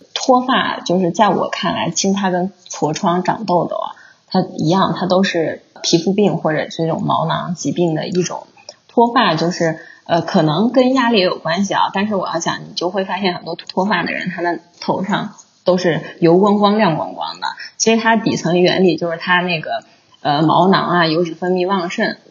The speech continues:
你一旦旺盛，就会造成你这个菌群的失调，会造成你的毛囊的，你在头上就是毛囊的疾病，在脸上就是会形成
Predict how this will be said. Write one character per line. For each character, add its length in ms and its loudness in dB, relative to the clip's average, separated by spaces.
你 180 6
一 60 6
旦 160 0
旺 140 4
盛， 140 0
就 100 -2
会 260 0
造 200 2
成 200 0
你 140 0
这 140 -2
个 120 -4
菌 240 2
群 280 -4
的 180 -2
失 280 4
调， 300 -2
会 160 2
造 200 2
成 180 -2
你 80 -2
的 100 -4
毛 220 -2
囊 260 -6
的， 220 -4
你 120 4
在 140 4
头 220 0
上 180 4
就 60 2
是 80 2
毛 200 2
囊 200 -6
的 100 -4
疾 160 -6
病， 260 -2
在 140 2
脸 320 -6
上 220 -6
就 160 -4
是 260 -2
会 260 2
形 200 2
成 400 -2